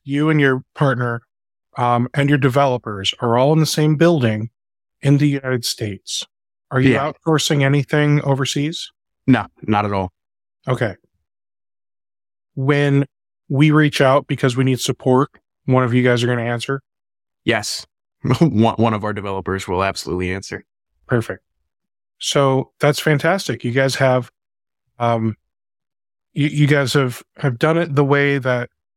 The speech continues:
Speaker 1: M S Ps want it done, where they're,
Speaker 2: Mm-hmm.
Speaker 1: they're speaking, you guys are speaking our language, and, um, you're, you're in our area, and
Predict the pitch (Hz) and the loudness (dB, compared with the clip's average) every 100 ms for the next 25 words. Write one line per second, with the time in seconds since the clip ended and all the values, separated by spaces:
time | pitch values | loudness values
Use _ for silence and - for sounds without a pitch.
0 | _ 147 143 131 - 143 120 127 143 147 | _ 0 2 0 -2 -2 2 2 2 2
1 | 135 - 127 113 107 135 - 131 120 117 | 0 -2 -2 0 0 -2 -4 -4 -2 0
2 | 120 117 107 _ _ _ 123 113 - 139 | 0 0 -4 _ _ _ -2 0 0 2
3 | 139 131 127 113 _ _ _ _ _ - | 2 2 0 -4 _ _ _ _ _ -4
4 | 139 156 147 131 - 170 185 170 175 151 | 0 2 2 -2 0 2 2 2 2 0
5 | 131 131 139 - - _ _ _ _ _ | 0 -2 -2 -8 -16 _ _ _ _ _
6 | _ - 135 131 _ 127 123 - _ _ | _ -4 -4 -4 _ -2 -2 -4 _ _
7 | _ _ - 117 120 117 113 107 _ _ | _ _ -8 -2 0 2 0 -2 _ _
8 | _ _ _ _ - 127 127 123 127 131 | _ _ _ _ 0 2 4 2 2 4
9 | 135 139 143 127 120 120 113 123 135 123 | 4 2 0 0 -2 -2 -2 -4 -6 -10
10 | 120 | -12